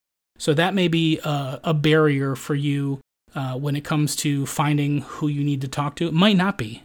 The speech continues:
but you may be able to talk to whomever. But that was one that was big for me.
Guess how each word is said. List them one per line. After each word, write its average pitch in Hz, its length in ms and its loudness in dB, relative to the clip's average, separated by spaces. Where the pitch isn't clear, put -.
but 156 120 -2
you 165 140 0
may 170 140 2
be 165 80 2
able 160 160 0
to 147 60 -6
talk 143 240 -4
to 127 120 -6
whomever. 135 520 -4
But 147 280 -2
that 170 180 0
was 156 160 0
one 143 520 2
that 143 160 -8
was 131 160 -4
big 135 260 -2
for - 180 -6
me. 120 340 -8